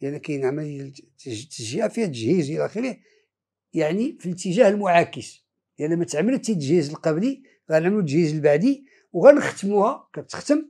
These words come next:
إعادة الهيكلة بالتسوية القانونية والعقارية،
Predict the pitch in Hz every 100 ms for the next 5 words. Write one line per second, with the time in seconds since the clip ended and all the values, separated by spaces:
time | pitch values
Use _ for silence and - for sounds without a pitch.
0 | - 143 147 151 131 135 151 156 262 277
1 | _ _ _ _ - 165 - - 175 226
2 | 233 - 180 180 302 262 202 233 196 160
3 | 156 143 117 113